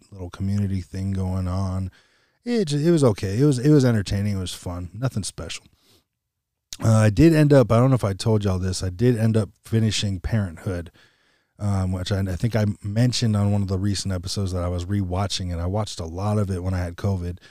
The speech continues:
and, uh, it was the first time I had watched it through like that as a parent. And that, that show just hit so different being a parent. Holy shit.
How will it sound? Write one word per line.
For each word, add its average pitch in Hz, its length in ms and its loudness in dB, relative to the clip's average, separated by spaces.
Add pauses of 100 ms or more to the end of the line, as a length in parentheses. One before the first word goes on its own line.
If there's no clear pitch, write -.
(520)
and, 101 320 -2
uh, 87 280 -2 (300)
it 104 380 -6
was 107 100 0
the 98 80 -6
first 110 240 -2
time 104 100 -2
I 104 60 0
had 95 120 -2
watched 98 360 -4
it 92 260 -6 (160)
through 113 240 0
like 98 280 0
that 92 400 -4 (100)
as 101 180 -6
a - 60 -12
parent. - 580 -6 (440)
And 92 260 -2
that, 104 220 0 (140)
that 92 180 -8
show 123 260 0
just 80 200 -6
hit - 260 -2
so - 480 0
different 92 560 -8
being 95 240 -4
a 82 80 -10
parent. 87 460 -10
Holy 101 580 -4
shit. - 360 -10